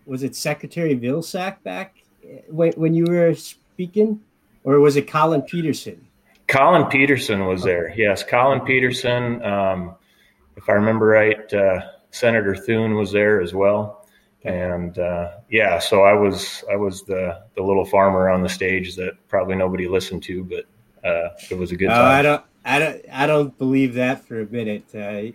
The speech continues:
Speaker 1: we've, uh, we've worked together for a long time. You've hosted media events for Pheasants Forever at, uh, at, at your, um, your farm in Tolstoy, and, and one of the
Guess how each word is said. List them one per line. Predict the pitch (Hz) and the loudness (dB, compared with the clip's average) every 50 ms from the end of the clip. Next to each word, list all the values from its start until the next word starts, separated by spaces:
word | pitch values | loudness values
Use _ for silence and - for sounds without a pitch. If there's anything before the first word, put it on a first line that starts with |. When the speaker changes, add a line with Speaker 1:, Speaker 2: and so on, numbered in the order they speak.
| _ 120 117 113 | _ -14 -12 -6
Speaker 1:
we've, | 113 123 127 127 117 110 | -2 0 0 0 0 0
uh, | 117 113 110 107 110 107 | -2 0 0 0 -2 -2
we've | 110 123 139 131 | 0 0 0 2
worked | 123 135 131 131 - | 2 2 2 0 -2
together | - 123 127 117 113 113 107 | -4 -4 -2 -2 0 -2 -4
for | - - 127 | -4 -6 -6
a | 117 | -4
long | 110 107 107 107 107 107 | -2 -2 -2 -2 -2 -4
time. | - 113 110 110 110 | -6 -6 -6 -4 -2
You've | 110 107 107 | -4 -4 -6
hosted | - 117 117 110 - - - 127 113 110 104 107 - _ _ - - - - _ _ - | -6 -8 -6 -6 -8 -8 -8 -6 -6 -6 -6 -8 -10 _ _ -20 -20 -20 -20 _ _ 0
media | 117 123 127 123 123 127 127 123 120 120 120 | 4 4 6 6 6 6 6 6 6 6 4
events | 113 107 117 117 117 117 113 - - | 2 2 0 0 0 -2 -4 -6 -8
for | - - 123 110 | -10 -10 -14 -14
Pheasants | - - 123 113 107 113 113 107 - | -10 -8 -6 -6 -6 -6 -8 -10 -12
Forever | - - 123 113 110 110 107 107 107 110 107 | -14 -12 -8 -6 -6 -4 -4 -2 0 0 0
at, | 104 104 - _ - | 0 0 -4 _ -10
uh, | 107 104 107 107 104 104 107 107 - - | -8 -6 -6 -4 -4 -6 -8 -10 -12 -14
at, | 110 107 - - 110 110 110 - - | -16 -16 -14 -14 -14 -14 -14 -14 -12
at | 117 110 107 - - 127 | -10 -10 -10 -8 -6 -4
your, | 117 113 110 110 104 104 - _ _ _ _ _ _ _ _ _ _ | 0 2 2 2 2 2 -2 _ _ _ _ _ _ _ _ _ _
um, | 104 101 101 101 95 98 95 98 101 107 - _ _ _ _ _ 107 107 - | -6 -2 0 0 0 0 -2 -4 -6 -8 -10 _ _ _ _ _ -18 -18 -14
your | - 117 110 113 107 | -10 -4 -2 -2 -2
farm | - - - 120 110 110 110 113 110 110 104 107 117 - - | -2 -2 0 2 2 4 4 4 4 2 0 -2 -6 -10 -12
in | 107 104 | -12 -12
Tolstoy, | - - - 113 107 107 - - - - 113 113 113 110 107 104 | -12 -8 -6 -4 -4 -4 -6 -10 -8 -6 -4 -2 0 0 0 0
and, | 101 95 90 - _ _ - | -2 -4 -6 -12 _ _ -8
and | 113 107 107 117 | -4 -2 2 4
one | 123 135 131 | 4 4 4
of | 120 | 4
the | 120 113 107 107 | 4 2 0 -2